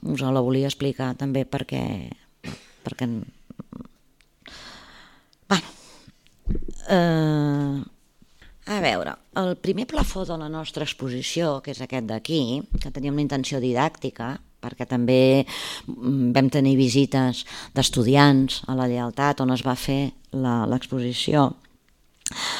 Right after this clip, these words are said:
Eh, bueno, volia posar en relació, mm, precisament el, el, el Guernica,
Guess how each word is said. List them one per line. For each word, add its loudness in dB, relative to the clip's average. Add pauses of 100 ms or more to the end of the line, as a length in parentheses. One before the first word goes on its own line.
(200)
Eh, 8
bueno, 4
volia 8
posar 8
en 4
relació, 6 (100)
mm, 2
precisament 4
el, 2
el, -2 (400)
el -2
Guernica, 2